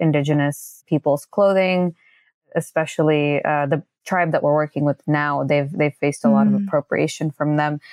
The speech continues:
Speaker 1: And so that was sort of what sparked our interest in creating Tega Collective, which is, you know, truly a place where we want indigenous communities to feel ownership of their crafts and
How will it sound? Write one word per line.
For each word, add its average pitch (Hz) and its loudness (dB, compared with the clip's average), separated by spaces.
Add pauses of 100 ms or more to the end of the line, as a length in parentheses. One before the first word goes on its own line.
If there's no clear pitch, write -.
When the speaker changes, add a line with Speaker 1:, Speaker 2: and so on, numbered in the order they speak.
(260)
Speaker 1:
And 185 0
so 214 2
that 240 2
was 240 0
sort 185 2
of 190 0
what 185 0
sparked - -4
our 151 0 (180)
interest 226 0
in 160 0
creating 160 0
Tega 156 0
Collective, 147 0
which 147 -2
is, 143 -2 (400)
you 156 2
know, 151 2
truly 170 2
a 156 -4
place 147 -2
where 151 2
we 147 2
want 143 0 (580)
indigenous 160 0
communities 175 2
to 180 -2
feel 151 2
ownership 156 -2
of 180 -2
their 196 2
crafts - -6
and 147 0